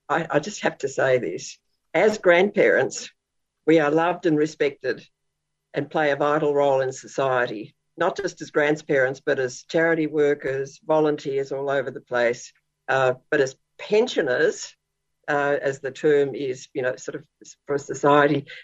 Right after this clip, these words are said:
we are absolutely reviled. And that's thanks to, um, as a result of a decade of sledging from the government and, and neglect from successive governments. An example of recent is the recent publicity stunt that, um,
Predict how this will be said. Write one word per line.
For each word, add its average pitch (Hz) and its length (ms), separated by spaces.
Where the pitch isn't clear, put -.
we 160 100
are 156 120
absolutely 170 640
reviled. 147 920
And 156 200
that's 180 200
thanks 165 460
to, 147 540
um, 139 300
as 156 140
a 147 60
result 151 400
of 139 100
a 135 40
decade 139 500
of 127 120
sledging 156 600
from 139 280
the 127 80
government 139 540
and, 151 360
and 151 220
neglect 143 600
from 131 140
successive 131 600
governments. 127 680
An 143 80
example 165 500
of 131 140
recent 151 400
is 143 120
the 147 120
recent 156 400
publicity 147 560
stunt - 480
that, 127 340
um, 123 440